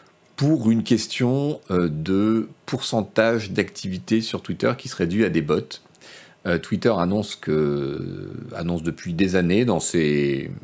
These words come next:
dans ses informations, euh, à l'adresse des investisseurs que environ cinq pour cent de l'activité, euh, de Twitter est due, euh, à des bots.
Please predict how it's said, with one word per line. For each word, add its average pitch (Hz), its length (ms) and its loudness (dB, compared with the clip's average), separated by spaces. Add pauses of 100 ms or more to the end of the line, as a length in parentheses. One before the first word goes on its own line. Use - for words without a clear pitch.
dans 80 140 -4
ses 92 280 2
informations, 85 840 0
euh, 73 560 -4
à 55 180 -6
l'adresse 80 600 -4
des 76 240 -4
investisseurs 82 720 -4
que 95 240 2
environ 92 560 2
cinq 101 240 0
pour 90 200 -2
cent 104 220 2
de 87 260 2
l'activité, 87 760 0
euh, 78 400 -2 (760)
de 92 80 -2
Twitter 101 420 0
est 95 60 2
due, 98 320 2
euh, 78 480 0
à 92 80 -6
des 92 100 2
bots. 73 140 -2